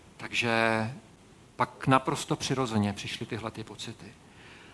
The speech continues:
A zde si znovu zase jasně říct, že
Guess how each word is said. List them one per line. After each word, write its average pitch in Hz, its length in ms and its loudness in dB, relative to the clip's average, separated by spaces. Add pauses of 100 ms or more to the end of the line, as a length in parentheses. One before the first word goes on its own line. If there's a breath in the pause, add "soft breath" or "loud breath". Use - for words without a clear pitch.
(1040 loud breath)
A 113 60 2
zde 127 240 4
si 147 400 2
znovu 131 440 4
zase 131 260 0
jasně 131 340 2
říct, 120 420 -6
že 110 560 0